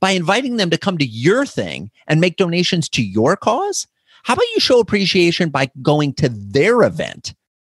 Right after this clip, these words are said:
going to the don-, the, the nonprofit that they support and making a donation?" That's how you move the dial, right? And so I agree with you. I think lots of times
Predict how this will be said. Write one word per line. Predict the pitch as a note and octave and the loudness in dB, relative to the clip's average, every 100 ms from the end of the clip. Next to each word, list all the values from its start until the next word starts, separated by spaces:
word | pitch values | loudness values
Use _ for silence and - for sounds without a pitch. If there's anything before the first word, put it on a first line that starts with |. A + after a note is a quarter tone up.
| _ _ | _ _
going | F3 F3+ E3 | 0 2 0
to | - | 0
the | C#3 C#3 | 0 2
don-, | D#3 D3 D3+ C#3 | 2 2 0 -2
the, | C3 B2 A#2 - | 0 2 0 0
the | B2+ | -2
nonprofit | C#3 C#3+ C#3+ C3+ C#3 A#2+ | 0 0 0 0 0 -2
that | A2 - | -2 2
they | E3 B3 | 2 2
support | - G2 F2+ D#2+ - _ _ - | -2 -2 0 -2 -6 _ _ -4
and | C3+ | 0
making | C3 A2+ G#2 F2+ | 0 0 -2 -2
a | |
donation?" | D2+ D#2+ C#2+ B1 - - _ - - | -2 -4 -6 -10 -10 -12 _ -20 -8
That's | A#2+ A3+ E4 - | -4 -2 -2 -2
how | F#3 | 0
you | D3 A#2 | 2 2
move | A2+ A#2 G#2 - | 4 4 2 -2
the | E2 | -6
dial, | D#3 - G#3+ F#2+ - _ _ _ - _ | -4 -2 -2 -4 -6 _ _ _ -20 _
right? | G#2+ B2+ G#3+ - | -2 0 0 0
And | C#3 | -2
so | - - | -2 -2
I | |
agree | C3+ B2+ F#3 | -2 0 0
with | C4 - | 0 0
you. | |
I | G2 | 0
think | A2 D3 C3 | 0 -2 -2
lots | A#2 B2 G3 - | 0 0 0 -2
of | F3 | -4
times | B2+ G2+ G2+ G2+ | 0 0 2 0